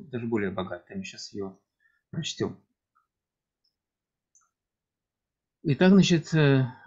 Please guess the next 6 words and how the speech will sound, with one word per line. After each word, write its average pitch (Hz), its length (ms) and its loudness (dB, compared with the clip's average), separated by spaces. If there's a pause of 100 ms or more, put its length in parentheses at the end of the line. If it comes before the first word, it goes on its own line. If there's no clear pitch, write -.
они 147 220 4
дали 135 220 4
ему 117 180 6
семьдесят, 117 760 -4
э, 110 240 -4
шекелей. 135 800 -4